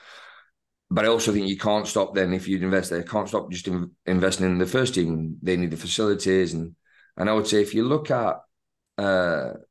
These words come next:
the Miami players prior to Messi coming in, to then to see them perform when he's in the team, they just got better, more confident, you know. So it's,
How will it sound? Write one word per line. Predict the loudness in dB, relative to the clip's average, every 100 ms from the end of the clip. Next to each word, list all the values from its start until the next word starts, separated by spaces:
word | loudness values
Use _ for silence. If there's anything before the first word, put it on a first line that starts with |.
| _ _ _ _ _ _ -4
the | 0 0
Miami | 2 0 0 0 -2
players | -2 0 2 0 -2 -8 -16 _ _ -20
prior | -2 0 2 0
to | -2 -2
Messi | 0 -2 -2 -6 -6
coming | -2 0
in, | 0 -2 -6 -14 _ _ _ _ _ _ -20 _ -20 -20 -6
to | 0
then | 2 2 0
to | -2
see | -2 0
them | 0
perform | -4 -4 2 4 2 -2 -8 -12
when | -2 0 0
he's | 0 0 0
in | -2
the | -2
team, | 0 0 -2 -8 -10 -16 _ _ _ _ _ -2
they | 0
just | 0 -4
got | -2
better, | 0 -2 -6 -14 _ _ _ _ _ _ _ _
more | 0 0 2
confident, | -2 -2 -2 -2 0 -2 -8 -14 _ -4
you | 0
know. | 0
So | 0
it's, | -4 -4